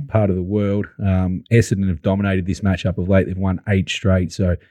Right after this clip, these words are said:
hard to go away from them. Kangaroos have only won two games for the year, sit seventeenth on the ladder, lost nine straight. So hard to come into the Kangaroos. They're, uh, they're not really being competitive as well. And Essendon are sitting eighth at the moment, so they can't afford to drop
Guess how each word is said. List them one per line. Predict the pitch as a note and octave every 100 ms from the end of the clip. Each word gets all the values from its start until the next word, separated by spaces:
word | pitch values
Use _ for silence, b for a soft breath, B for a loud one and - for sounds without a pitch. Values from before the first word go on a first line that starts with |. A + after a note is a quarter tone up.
| b b
hard | A#2 A2
to | G2
go | G2
away | F#2 F#2 F#2
from | F#2+ F2+
them. | F#2 F2+
Kangaroos | - A2 G2 F2+ F#2 F2+
have | F2
only | F#2
won | F#2 F2+
two | - G2
games | F#2 F#2
for | -
the | F#2
year, | F#2+
sit | - G#2 -
seventeenth | G#2 F#2 F2+ F#2
on | E2+
the |
ladder, | F2 F2 F2+
lost | F2+ F2+ -
nine | F2 F2 E2+
straight. | - F#2+ F2 D#2+
So | - E2+ b b b b
hard | B2+ B2+
to |
come | A#2 A2
into | G2+ F#2+
the | F2
Kangaroos. | G2 F2 F2 F2+ F2+
They're, | F#2+ F#2 F2 F2
uh, | E2+ b b b
they're | A2
not | A#2
really | G2+ G2+ G2
being | F#2 F#2
competitive | F#2 F2 F#2+ E2+ F2
as | D#2+
well. | F2+ F2+ F2+
And |
Essendon | F#2+ - F2 F#2 F2
are | F2 E2
sitting | - G#2 F#2+
eighth | G2+ F#2+
at | G2
the | F#2+
moment, | G#2 G#2+ G2+
so | G#2
they | F#2+ G2
can't | G2+ F2+
afford | D#2 F2 E2
to | D#2+
drop | F2+ F2